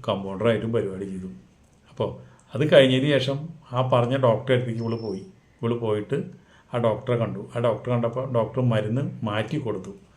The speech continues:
ആ മാറ്റി കൊടുത്തതിന് ശേഷം പിന്നെ ഇവൾക്ക് വികാരമില്ല, ഇവരാരെ കണ്ടു കഴിഞ്ഞാലും മൈൻഡ് ചെയ്യില്ല.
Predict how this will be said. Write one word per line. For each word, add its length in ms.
ആ 40
മാറ്റി 400
കൊടുത്തതിന് 500
ശേഷം 440
പിന്നെ 180
ഇവൾക്ക് 180
വികാരമില്ല, 460
ഇവരാരെ 320
കണ്ടു 220
കഴിഞ്ഞാലും 520
മൈൻഡ് 360
ചെയ്യില്ല. 280